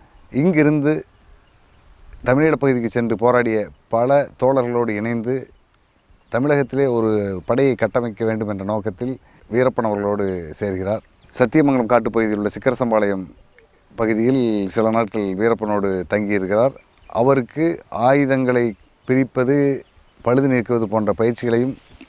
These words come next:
கற்றுக் கொடுக்கிறார். அதற்கு பிறகு ஒரு கட்டத்திலே தமிழக காவல்துறையிடம் சிக்குகிறார். பிறகு நீண்ட சிறைவாசத்துக்கு பிறகு விடுதலை பெற்றவர். இரண்டாயிரமாவது ஆண்டின் இறுதியில்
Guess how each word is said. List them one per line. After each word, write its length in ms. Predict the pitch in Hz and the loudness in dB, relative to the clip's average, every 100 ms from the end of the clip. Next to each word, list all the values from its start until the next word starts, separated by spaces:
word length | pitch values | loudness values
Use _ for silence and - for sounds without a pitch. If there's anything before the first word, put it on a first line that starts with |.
| _ - | _ -6
கற்றுக் 240 | 113 110 120 | -4 -2 0
கொடுக்கிறார். 400 | 107 104 117 120 - - - - - 110 | 0 2 0 -2 -18 -20 -18 -14 0 2
அதற்கு 240 | 151 147 135 | 2 2 -2
பிறகு 260 | 139 147 170 - - - - - - - - - - - | 0 0 -2 -4 -14 -20 -18 -18 -18 -20 -20 -20 -12 -6
ஒரு 80 | 123 117 | -2 -2
கட்டத்திலே 400 | 113 123 123 117 107 117 | -2 -2 0 0 0 -2
தமிழக 320 | 131 135 113 | -2 -2 -2
காவல்துறையிடம் 500 | 113 110 107 104 98 107 | -2 -2 -4 -4 -6 -8
சிக்குகிறார். 460 | 95 104 101 98 - - - - - - | -4 -2 0 -2 -8 -20 -20 -20 -8 0
பிறகு 320 | 147 160 147 151 143 131 | 2 2 2 0 -2 -2
நீண்ட 200 | 143 135 | -2 -2
சிறைவாசத்துக்கு 560 | 127 135 127 113 110 107 | 0 0 0 -2 -6 -4
பிறகு 180 | 120 113 | -4 -2
விடுதலை 240 | 120 123 107 | -2 -2 -4
பெற்றவர். 360 | 101 104 107 90 | -4 -2 -2 -4
இரண்டாயிரமாவது 720 | 104 131 151 147 127 120 110 110 | -4 0 2 2 -2 -4 -2 -4
ஆண்டின் 280 | 104 98 107 | -6 -6 -4
இறுதியில் 360 | 113 113 110 | -4 -4 -4